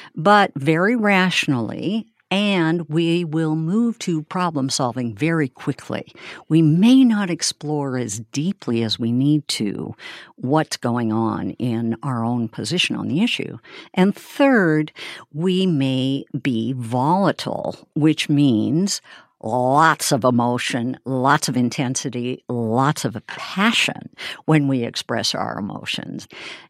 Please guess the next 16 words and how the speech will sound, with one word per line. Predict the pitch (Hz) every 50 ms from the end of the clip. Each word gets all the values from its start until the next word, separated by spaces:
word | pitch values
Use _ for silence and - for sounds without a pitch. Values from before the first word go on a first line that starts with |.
| _ _ _
None | - 156 156 170 175 180 202 254 294 311
of | 311 277 -
those | - 196 185 180 175 185 190 - - - _
is | 160 160 147 - - 131 _ _
bad. | - 160 147 143 131 120 107 - - - - - - _ - - - - - _ _ _
It's | 185 180 - -
simply | - - - 247 254 247 - 220 208
a | 196 165
matter | 156 160 165 165 170 180 175 165 147 - 101 101 - - _ _
of | 143 143 139 135 131 127 127 127 - - _ - - - - _ _
recognizing | - 107 120 131 151 - - 214 185 - 175 160 156 151 147 156 147 - 170 156 151 175 160 151 - _
which | 123 113 117 123 135 143 180 - _ - - - - - _ _
you | - 143 151 160 180 196 214 247 - -
are, | - 113 92 - - 50 - 156 185 226 - _ _ _ _ _
avoidant, | 139 131 110 - - 117 110 113 120 120 175 196 247 - - - _ _ _ -
validating, | 107 - 120 107 107 - 120 135 127 135 127 127 131 - 139 135 147 175 196 220